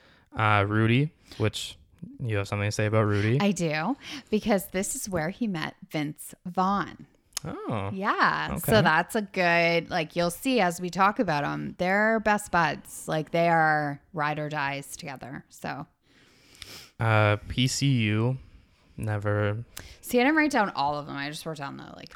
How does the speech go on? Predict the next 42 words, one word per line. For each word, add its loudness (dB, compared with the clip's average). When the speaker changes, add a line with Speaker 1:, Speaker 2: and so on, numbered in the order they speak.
Speaker 1:
Uh, 4
I 0
wrote 2
down -8
everything. -8
Speaker 2:
Okay, -10
well, -6
that's -8
boring -6
'cause -16
there's, -10
like, -10
seventy -6
of -20
them, -14
Speaker 1:
Well, 4
Speaker 2:
isn't 2
Speaker 1:
yeah, 6
Speaker 2:
it? -4
Speaker 1:
yeah, 6
but 2
there's 4
also, 2
that's 0
why 6
we 2
just, 0
we -2
talk 2
about -2
the -6
important -4
ones. -6
Speaker 2:
Okay, 0
go. -4
Speaker 1:
Uh, 4
Batman 6
Forever, 0
he's 0
an -2
assistant, -6
nothing. -6